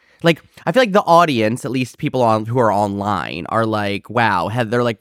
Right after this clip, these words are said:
really going hard at Heather, et cetera, et cetera. The vibe from, like, the cast is, like, what you're seeing isn't necessarily what happened, and, like, Heather is getting a better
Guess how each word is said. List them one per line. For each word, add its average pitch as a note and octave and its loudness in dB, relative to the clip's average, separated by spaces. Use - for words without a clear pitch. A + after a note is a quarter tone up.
really D3 2
going B2 0
hard G#2+ 0
at F#2+ -8
Heather, F3+ 0
et - -10
cetera, B2 0
et G#2 -6
cetera. D#2+ -4
The D3 0
vibe E3+ 4
from, F3 0
like, C#3 -2
the A2+ 0
cast A#2 0
is, A#2 -2
like, A2+ -2
what C#3 2
you're D#3 2
seeing D#3 0
isn't C#3 0
necessarily B2 0
what A2+ -2
happened, A#2+ -2
and, A#2 0
like, A#2+ -2
Heather B2+ 2
is A#2 -2
getting A2+ 0
a G#2+ 0
better G#2 -2